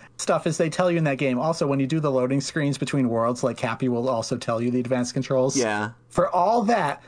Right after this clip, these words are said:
Speaker 1: they never actually tell you until, like, the moon, the last level,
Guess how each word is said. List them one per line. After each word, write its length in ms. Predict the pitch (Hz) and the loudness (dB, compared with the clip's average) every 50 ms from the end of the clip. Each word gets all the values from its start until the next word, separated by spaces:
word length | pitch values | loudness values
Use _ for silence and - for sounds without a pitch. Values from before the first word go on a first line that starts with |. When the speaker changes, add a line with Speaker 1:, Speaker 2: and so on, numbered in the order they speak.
| - - - | -20 -8 -4
Speaker 1:
they 100 | 165 156 | -2 0
never 180 | 160 170 170 202 | 2 2 0 0
actually 300 | 202 - - - 190 165 | -2 -2 -2 -2 -2 -2
tell 260 | - - 151 147 160 | 0 0 0 0 0
you 320 | 160 165 170 175 165 - - | 0 0 0 0 -2 -2 -2
until, 280 | - 156 151 - 156 143 | -2 -2 -2 0 0 0
like, 260 | 135 135 131 127 - | 2 2 0 0 -2
the 80 | - 135 | -2 -2
moon, 440 | 127 135 139 143 135 123 117 120 131 | 0 0 2 2 2 2 2 0 0
the 140 | 127 131 | 0 0
last 260 | 127 120 120 123 - - | 0 0 -2 -2 -2 0
level, 400 | 147 135 131 139 139 131 127 - | 0 0 2 2 0 0 0 -4